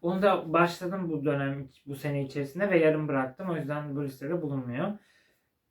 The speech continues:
Kitap okuma, kitabı beğenmediğime falan alakası yok. Hiç odaklanamadım zaten. Sonra tekrar da dönmedim ama.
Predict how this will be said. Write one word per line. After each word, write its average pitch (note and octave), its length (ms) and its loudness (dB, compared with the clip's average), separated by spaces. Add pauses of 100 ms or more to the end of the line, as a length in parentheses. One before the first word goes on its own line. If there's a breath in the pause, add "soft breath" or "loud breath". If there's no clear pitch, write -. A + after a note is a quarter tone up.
(120)
Kitap F#3 280 -2
okuma, F3 600 2 (300)
kitabı E3 340 0
beğenmediğime E3+ 580 4
falan E3 220 0
alakası D#3 420 0
yok. C3+ 100 -10
Hiç - 120 -6
odaklanamadım C3+ 680 -2
zaten. B2 280 -4
Sonra D#3+ 300 -4
tekrar D#3 340 2
da F3 120 2
dönmedim C3 440 2
ama. D3+ 380 -4